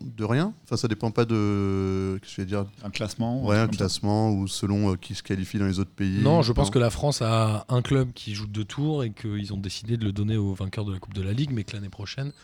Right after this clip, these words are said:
Speaker 3: ce sera de
Speaker 1: Le
Speaker 3: fait
Speaker 1: sixième,
Speaker 3: le
Speaker 1: ouais.
Speaker 3: cinquième.
Speaker 1: Cinquième.
Speaker 3: Sixième, sixième. Non, cinquième, puisque ce
Speaker 1: Ouais.
Speaker 3: sera la Coupe de France, le,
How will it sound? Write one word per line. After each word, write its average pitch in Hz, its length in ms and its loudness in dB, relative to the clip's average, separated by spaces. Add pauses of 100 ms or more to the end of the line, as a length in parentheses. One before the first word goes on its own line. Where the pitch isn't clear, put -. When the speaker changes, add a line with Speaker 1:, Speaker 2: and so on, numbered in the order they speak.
(320)
Speaker 3:
ce - 140 -14
sera 104 220 -4
de 104 80 -2
Speaker 1:
Le 95 60 0
Speaker 3:
fait 123 180 0
Speaker 1:
sixième, 113 340 2
Speaker 3:
le 107 60 2
Speaker 1:
ouais. 104 80 4
Speaker 3:
cinquième. 120 380 -4 (220)
Speaker 1:
Cinquième. 113 280 -2
Speaker 3:
Sixième, 117 260 0
sixième. 110 320 -6 (580)
Non, 123 100 -2
cinquième, 147 440 4
puisque - 220 0
ce 117 80 6
Speaker 1:
Ouais. 113 180 2
Speaker 3:
sera 110 140 -2
la 110 80 -2
Coupe 117 140 -4
de 107 60 0
France, - 320 -10
le, 101 180 -10